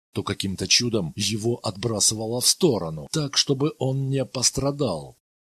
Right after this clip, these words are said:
В общем, природа решила сделать Порев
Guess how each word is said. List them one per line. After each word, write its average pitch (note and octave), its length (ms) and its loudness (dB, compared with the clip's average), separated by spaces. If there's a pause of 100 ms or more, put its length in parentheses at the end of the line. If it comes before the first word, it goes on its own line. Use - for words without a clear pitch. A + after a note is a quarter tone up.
(120)
В F2+ 140 -8
общем, A2 420 2
природа A#2+ 380 0
решила A2+ 400 2
сделать A2+ 460 0
Порев C3 440 2